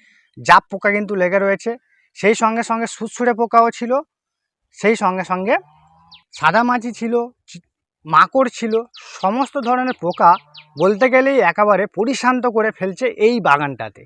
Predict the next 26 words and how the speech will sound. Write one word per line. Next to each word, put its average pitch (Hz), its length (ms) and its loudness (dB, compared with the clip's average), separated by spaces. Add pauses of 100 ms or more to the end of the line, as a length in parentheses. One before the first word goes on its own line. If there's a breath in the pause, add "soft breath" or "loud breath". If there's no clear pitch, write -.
তারপরে 262 500 4
পাতার 240 420 4
উপরে 254 300 0 (140)
এই 226 220 0
যে 226 120 -4
কালো 180 460 0
ভাব, 131 400 2 (760)
এই 202 160 -2
যে 220 120 0
কালো 170 320 0
স্পট 196 340 2 (100)
পড়ছে, 143 380 -6 (160)
আমরা 170 220 0
অনেকেই 196 400 0
বলে 226 240 0
থাকি 226 220 -4
যে 208 100 -4
এটা 220 280 0
কি 349 100 -12 (100)
কালি 196 300 0
পোকার 202 320 0
জন্য 180 260 -6
হয়। 117 260 -12 (960)
এই 262 200 2
যে 285 120 -2
সমস্যাগুলো, 180 800 -2